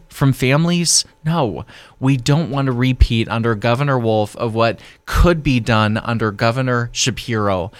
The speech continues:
So again, please make that time to vote on Tuesday, November seventh, Judge Carolyn Carluccio. Joe Racky for Allegheny County Executive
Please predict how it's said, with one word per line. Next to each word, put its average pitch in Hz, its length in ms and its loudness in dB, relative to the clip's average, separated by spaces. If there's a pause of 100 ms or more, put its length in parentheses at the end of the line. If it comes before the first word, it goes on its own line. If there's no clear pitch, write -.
(260)
So 131 240 2
again, 117 480 2 (100)
please 139 340 -2
make 135 180 -2
that 120 260 0
time 107 480 0 (300)
to 131 120 2
vote 117 300 2
on 110 200 2
Tuesday, 127 760 0 (100)
November 120 400 2
seventh, 104 680 -2 (180)
Judge 120 600 0 (100)
Carolyn 110 440 0
Carluccio. 92 920 -2 (400)
Joe 131 560 4 (100)
Racky 113 640 2
for 101 240 -2 (160)
Allegheny 127 480 2
County 110 400 0
Executive 101 1000 -4